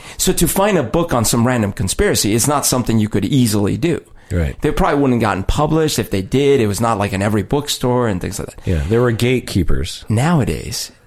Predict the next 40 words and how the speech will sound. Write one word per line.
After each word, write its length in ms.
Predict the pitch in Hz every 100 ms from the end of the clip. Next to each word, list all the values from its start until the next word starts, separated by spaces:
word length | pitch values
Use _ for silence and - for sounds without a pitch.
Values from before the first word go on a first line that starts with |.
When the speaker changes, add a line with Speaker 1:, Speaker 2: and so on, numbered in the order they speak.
| _ _
Speaker 1:
anyone 580 | 139 175 165 85 - - - -
can 160 | - 117
publish 460 | 104 98 92 -
anything 420 | 131 156 - 76 -
easily. 560 | 143 - 85 80 113 -
Speaker 2:
Yeah. 240 | - 78 65 -
Speaker 1:
And 180 | 135 127
if 240 | 127 - -
you 80 |
just 160 | 139 151
get 140 | 170
a 80 | 151
few 200 | - 147
followers, 680 | 135 151 170 131 101 135 -
now, 400 | 127 120 117 127 - - - - - _ _
I 120 | 85
don't 120 | 113 139
know, 260 | 123 165 - - - -
maybe 180 | 92 110
there's 160 | 151
something 300 | 139 180 196 190
to 160 | 226
it. 880 | 254 - 185 185 - 254 262 - -
<laughs> 20 |
Speaker 2:
Yeah. 320 | 120 113 104 - - -
Um, 280 | 135 127 120
the 220 | 127 135
other 120 | 165
thing 160 | 175 147
I'll 100 | 120
say, 600 | - 113 101 101 101 104 -
and 100 | 98
we've 220 | 113 113
been 120 | 101 92
over 160 | 82
this 160 | 80 -
ground 220 | 87 78
before, 540 | 80 - 85 78 76 80 - - - -
that 440 | 95 95 92 - - - - - - - - - _
there 500 | 104 113 110 104 -